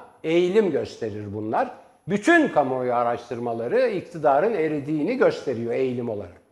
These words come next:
Kaçınılmaz bu böyle. Bu, bu, bu bir, bir gerçek. İkinci bir şey söyledi o çocuk. Aferin o çocuk. Yani iyi toplum bilim çalışmış, iyi de araştırmacı herhalde. Zaten işini iyi yapan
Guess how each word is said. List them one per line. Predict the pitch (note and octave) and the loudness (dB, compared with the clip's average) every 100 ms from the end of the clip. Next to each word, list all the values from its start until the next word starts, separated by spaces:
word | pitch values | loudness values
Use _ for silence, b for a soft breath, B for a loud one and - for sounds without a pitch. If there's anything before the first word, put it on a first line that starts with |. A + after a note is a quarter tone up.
| _ _ _ | _ _ _
Kaçınılmaz | - C4 D4 D4+ C#4+ A3 B2 D#3 | 2 2 2 2 2 2 0 -4
bu | A#3 | -2
böyle. | E3+ C3 - | 0 0 -4
Bu, | A3+ G3+ | -6 -4
bu, | B3 B3 | -6 -6
bu | B3 | -6
bir, | C4 C4 | -8 -8
bir | A3+ | 2
gerçek. | G3+ C#3+ - G#2+ - _ _ _ _ _ | 4 4 0 -10 -14 _ _ _ _ _
İkinci | G#2 - A2+ G#3 | -12 -8 -2 0
bir | C4+ | 0
şey | - B2 | 0 -8
söyledi | F2+ A2 F#2+ F2 F#2 | -10 -10 -10 -12 -16
o | F2 E2 | -18 -18
çocuk. | - F#2 G3+ _ _ _ _ - | -16 -12 -14 _ _ _ _ 4
Aferin | F3 F3+ C3+ G2+ | 6 6 0 -6
o | G2+ | -8
çocuk. | F#2+ G#2 F#2 - _ - | -12 -14 -16 -20 _ -12
Yani | A#2+ A#2+ A#2 | -8 -6 -6
iyi | D3+ G3 G3+ - - | -6 -4 -4 -6 -8
toplum | B2 G#2 - G2+ | -6 -6 -8 -8
bilim | G2+ G2 G2 E2 _ - | -8 -8 -10 -14 _ -12
çalışmış, | G#2+ G#2+ - E3+ F#3 - | -8 -8 -8 -10 -10 -8
iyi | D3 D3 | -6 -2
de | A#2 | -2
araştırmacı | A#2+ C3+ - B2 B2+ A#2+ B2+ | 0 -2 -2 -8 -6 -4 -4
herhalde. | G#2+ G2 F#2+ A2 | -4 -8 -10 -8
Zaten | A#2 B2+ C#3 B2+ | -6 -6 -6 -10
işini | A2 C3+ C3+ | -10 -8 -6
iyi | D#3 | -4
yapan | D#3 - A3 D#4 | -4 -2 -4 -6